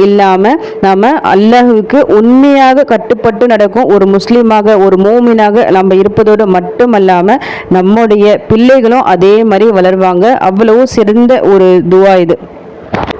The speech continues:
நாம இறந்த பிறகும் நமக்கு ஒரு அமல், ஒரு நன்மை நமக்கு வந்து கொண்டே இருக்கோனா, அதுல ஒண்ணு, மூணு விஷயங்கள் இருக்கு. அதுல ஒண்ணு, நமக்காக துவா கேட்கும், தன் பெற்றோருக்காக துவா கேட்கும் பிள்ளை.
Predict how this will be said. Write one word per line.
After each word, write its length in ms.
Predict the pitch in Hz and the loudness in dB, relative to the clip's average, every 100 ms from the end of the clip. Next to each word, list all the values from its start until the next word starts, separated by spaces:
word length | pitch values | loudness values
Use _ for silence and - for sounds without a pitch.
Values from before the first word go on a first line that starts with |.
| - - - - | -14 -14 -12 -4
நாம 400 | 185 190 196 196 | -2 0 0 0
இறந்த 540 | 190 208 240 277 285 | 2 2 2 2 2
பிறகும் 640 | 277 240 233 262 269 302 294 | 0 2 2 4 4 2 2
நமக்கு 560 | 214 214 214 226 285 277 | 0 0 -2 0 0 2
ஒரு 480 | 196 208 208 202 - | 2 4 4 2 0
அமல், 600 | 190 214 240 202 - 196 | 0 2 0 0 0 2
ஒரு 180 | 202 190 | 2 2
நன்மை 320 | 202 240 262 | 0 0 0
நமக்கு 300 | 233 202 202 | 0 0 0
வந்து 260 | 190 208 | 0 0
கொண்டே 380 | 240 226 214 233 | 0 0 2 2
இருக்கோனா, 560 | - 202 208 208 196 202 | 2 0 0 0 0 0
அதுல 520 | 302 - 196 214 208 | 0 -2 0 2 2
ஒண்ணு, 380 | 196 214 233 208 | 2 2 2 0
மூணு 320 | 208 254 254 | 0 0 0
விஷயங்கள் 360 | 214 247 240 208 | 0 0 0 0
இருக்கு. 240 | 175 254 | 0 0
அதுல 380 | 240 190 220 220 | 0 -2 0 2
ஒண்ணு, 400 | 196 214 220 320 415 - - | 2 2 0 0 -4 -10 -6
நமக்காக 760 | 196 202 247 269 269 254 294 214 196 | 0 2 0 0 0 2 2 2 0
துவா 220 | 214 233 | 2 2
கேட்கும், 400 | 233 202 220 127 | 0 -2 -2 -2
தன் 180 | 196 180 | -2 0
பெற்றோருக்காக 800 | 202 - 262 262 247 247 254 262 | -2 2 2 2 2 2 2 2
துவா 220 | 208 220 240 | 2 2 2
கேட்கும் 560 | 233 226 185 302 277 | 0 -2 0 -2 -2
பிள்ளை. 340 | - 196 190 | -2 0 0